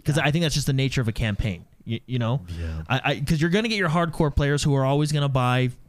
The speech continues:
Speaker 1: the Halo whatever,
Speaker 3: Yeah.
Speaker 1: you know, and they're always gonna do your campaign. But I think multiplayer is what holds people, and I think the battle royale genre is the most exciting to watch because I, Mark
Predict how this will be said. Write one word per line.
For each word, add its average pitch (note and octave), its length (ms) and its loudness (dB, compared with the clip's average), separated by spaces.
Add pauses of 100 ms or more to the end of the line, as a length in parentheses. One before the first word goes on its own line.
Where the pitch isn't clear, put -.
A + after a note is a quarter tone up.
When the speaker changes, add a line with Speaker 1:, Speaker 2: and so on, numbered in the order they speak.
(120)
Speaker 1:
the B2 100 2
Halo A#2 520 2
whatever, G#2+ 520 -4 (300)
Speaker 3:
Yeah. F2 80 -2
Speaker 1:
you - 40 0
know, A#2 100 0
and A2 80 0
they're A2+ 100 2
always C3 220 2
gonna B2+ 120 0
do B2 80 2
your A#2+ 120 0
campaign. A#2 500 0
But A#2 280 0 (540)
I B2+ 80 0
think F3+ 240 0
multiplayer D3 840 0
is A#2+ 100 -2
what A#2+ 140 -2
holds C3+ 260 -2
people, E3+ 380 -2
and B2 120 -2
I B2 80 0
think D#3+ 360 -4 (600)
the B2 340 0 (840)
battle D3 460 2
royale C#3+ 540 4
genre D3+ 680 0 (500)
is G3 320 2
the E3 80 2
most D#3+ 320 0
exciting C3 480 0
to C#3+ 240 0
watch B2 420 0
because C#3+ 580 0 (240)
I, B2+ 220 -2
Mark C#3+ 340 0